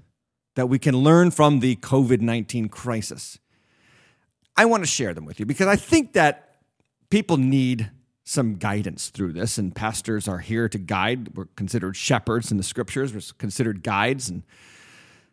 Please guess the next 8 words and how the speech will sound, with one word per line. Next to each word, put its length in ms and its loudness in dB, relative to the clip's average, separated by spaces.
we 120 4
should 220 4
be 160 2
guiding 640 2
the 140 -2
people, 400 4
God's 240 4
people. 340 -10